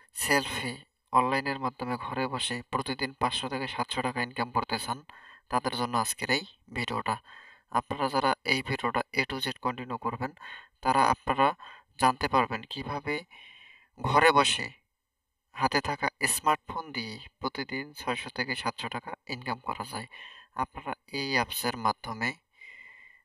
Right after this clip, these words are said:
মোবাইল রিচার্জ, ড্রাইভ প্যাক, অনলাইন শপ, রিসেলিং শপ, প্রোডাক্ট ভেন্ডরশিপ, ঠিক আছে, এই যে দেখুন অনেকগুলো কিন্তু এখানে ওয়ে আছে ইনকাম করার জন্য। আপনারা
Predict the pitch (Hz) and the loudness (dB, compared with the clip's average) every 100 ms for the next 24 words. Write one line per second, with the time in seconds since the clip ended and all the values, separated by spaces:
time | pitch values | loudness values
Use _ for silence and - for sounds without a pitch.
0 | _ - 131 131 127 127 - 123 120 - | _ -4 2 4 4 0 0 0 0 -4
1 | - - _ 127 127 120 120 - 123 117 | -12 -16 _ 2 6 6 6 2 4 4
2 | - - 127 123 120 120 - 123 113 - | 2 2 2 4 2 0 -6 -4 -4 -6
3 | _ _ _ _ _ _ _ _ _ _ | _ _ _ _ _ _ _ _ _ _
4 | - 135 - 127 123 123 - 120 117 - | -8 -6 -2 -2 -2 -4 -8 -4 -4 -6
5 | - 120 120 117 _ _ 135 120 120 120 | -2 2 2 0 _ _ -12 -8 -8 -8
6 | - 117 117 _ _ _ _ _ - 135 | -10 -8 -10 _ _ _ _ _ -12 -12
7 | - 110 123 120 120 143 135 143 135 - | -12 -14 -12 -12 -12 -8 -6 -6 -10 -14
8 | 131 131 123 - 120 123 143 - - - | -12 -12 -12 -14 -12 -10 -12 -16 -18 -18
9 | - - - 127 - - 151 - - 131 | -18 2 8 8 8 4 0 -2 -4 -8
10 | 123 117 117 113 110 117 113 120 117 - | -4 -4 -2 0 0 -2 -8 -8 -6 -4
11 | 120 135 | -2 -2